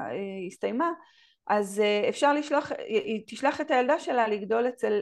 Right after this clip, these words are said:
אימא אחרת, האימא הגדולה ש-, של הילדה או האימא הקטנה,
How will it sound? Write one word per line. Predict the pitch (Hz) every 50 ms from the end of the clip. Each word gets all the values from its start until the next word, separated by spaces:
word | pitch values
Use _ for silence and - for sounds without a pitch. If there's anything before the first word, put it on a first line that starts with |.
| - -
אימא | 226 240 240 247 254
אחרת, | 262 - - 453 440 359 262 262 - - _ -
האימא | 214 220 226 240 226
הגדולה | 214 190 190 208 214 254 -
ש-, | - - - - -
של | - - 240 240
הילדה | 233 226 226 226 220 226 220 226 - - _ _ _ _ _ _
או | -
האימא | 214 220 226 233 233
הקטנה, | 220 214 - - - - 220 220 254 339 339